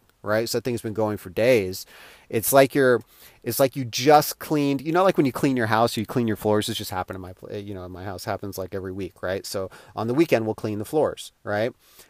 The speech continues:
And then we cook dinner. And then the next morning we cook, and the next thing you know, there's stuff on the floors again, right? And then by the time the whole week goes by, the floor is a freaking mess again because we have a toddler and she throws stuff on the floor and we're cooking and all this stuff, right? That's what happens in these containment rooms, right? But imagine if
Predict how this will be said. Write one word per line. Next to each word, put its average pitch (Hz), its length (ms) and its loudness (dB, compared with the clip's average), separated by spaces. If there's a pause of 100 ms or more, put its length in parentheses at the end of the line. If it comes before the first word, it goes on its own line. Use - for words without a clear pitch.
And 107 120 -6
then 135 120 2
we 143 100 0
cook 156 180 -2
dinner. 117 380 0 (260)
And 107 140 -6
then 120 120 -4
the 127 60 -4
next 135 220 -2
morning 156 240 0
we 120 100 -2
cook, 110 240 -2
and 104 80 -6
the 110 60 -4
next 117 160 -6
thing 127 140 -4
you 131 40 -2
know, 131 120 0
there's 113 100 0
stuff - 240 -2
on 117 80 -4
the 107 60 -6
floors 117 280 -2
again, 87 320 -12
right? 101 300 -4
And 107 140 -6
then 113 80 -4
by 117 140 2
the 110 100 -2
time 147 220 0
the 139 100 4
whole 143 160 0
week 170 180 -2
goes 113 220 0
by, 110 180 0
the 110 80 -4
floor 123 260 -2
is 117 120 -6
a - 20 -20
freaking 120 280 -8
mess 131 220 -2
again 92 280 -6
because 95 320 -10
we 101 100 -8
have 92 140 -8
a 90 40 -12
toddler 123 440 -2
and 98 80 -10
she 101 100 -18
throws 95 220 -10
stuff - 180 -12
on 90 60 -12
the 90 80 -14
floor 127 280 -4
and 95 80 -8
we're 85 100 -10
cooking 117 420 -6
and 98 80 -8
all 101 100 -4
this 95 140 -8
stuff, - 340 -8
right? 98 240 -4 (460)
That's 185 180 2
what 240 80 -2
happens 156 720 0
in 156 100 -4
these 165 140 0
containment - 480 -4
rooms, - 360 -14
right? 147 260 0 (240)
But 175 140 6
imagine 180 560 2
if 151 120 -4